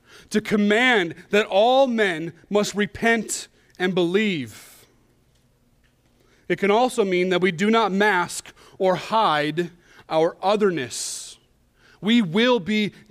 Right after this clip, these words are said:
different than the world if we are obedient to Christ.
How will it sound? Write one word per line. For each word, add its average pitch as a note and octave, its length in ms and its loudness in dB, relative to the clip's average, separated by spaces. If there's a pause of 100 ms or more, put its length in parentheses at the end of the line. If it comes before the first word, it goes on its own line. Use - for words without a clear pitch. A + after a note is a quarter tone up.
(120)
different G#3+ 680 -2 (200)
than F#3+ 140 0
the G3 100 2
world E3+ 580 2
if A#3 280 -2
we G#3 140 2
are F3+ 180 2
obedient E3 800 -4 (320)
to E3+ 100 -10
Christ. - 1000 -4